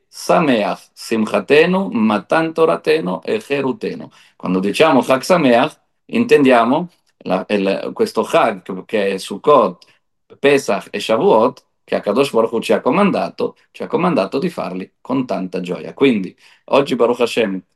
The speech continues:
re-, regaliamo tanta gioia alla nostra Neshama studiando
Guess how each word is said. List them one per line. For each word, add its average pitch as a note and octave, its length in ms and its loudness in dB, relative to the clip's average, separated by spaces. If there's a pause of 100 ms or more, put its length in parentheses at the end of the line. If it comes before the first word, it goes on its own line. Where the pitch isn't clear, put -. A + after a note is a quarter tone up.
(360)
re-, G2+ 280 -2
regaliamo A2+ 440 0
tanta A2+ 300 -4
gioia A2+ 260 0
alla G#2+ 120 -6
nostra A2+ 300 -8
Neshama G2+ 420 -2
studiando G#2 720 -2